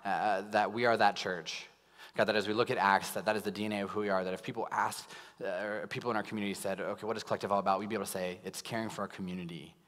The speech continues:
It's following God. It's being in a community. It's praising. It's worship. It's prayer."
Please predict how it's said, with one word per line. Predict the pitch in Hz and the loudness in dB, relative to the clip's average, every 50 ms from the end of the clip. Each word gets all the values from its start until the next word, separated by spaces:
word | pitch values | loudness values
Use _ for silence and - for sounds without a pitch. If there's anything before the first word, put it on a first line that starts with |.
| _ _ _ _ _ _ _ _ _ _ _ _ _ _ _ _ _ _ _ _ - - | _ _ _ _ _ _ _ _ _ _ _ _ _ _ _ _ _ _ _ _ -18 -12
It's | - - | -6 0
following | - 104 107 107 101 95 | 2 2 2 2 0 0
God. | 92 90 87 90 85 85 | 0 0 2 0 0 -2
It's | 82 90 - | -4 -6 -8
being | - - 101 104 101 101 | -6 -6 -6 -4 -4 -4
in | 92 101 98 | -4 -6 -6
a | 95 | -6
community. | - - 95 90 90 85 82 85 | -8 -8 -8 -8 -8 -8 -8 -8
It's | 85 85 | -10 -10
praising. | - - - 98 92 92 85 87 85 80 80 80 - - - _ | -10 -8 -6 -6 -6 -6 -8 -10 -10 -10 -12 -14 -16 -20 -20 _
It's | - 90 - - 90 | -14 -14 -12 -8 -6
worship. | 95 95 87 - - 85 78 73 78 | -4 -4 -4 -4 -6 -8 -8 -8 -10
It's | 90 - | -14 -14
prayer." | - - - 85 87 82 82 76 69 67 - | -14 -12 -10 -8 -6 -6 -6 -8 -8 -10 -14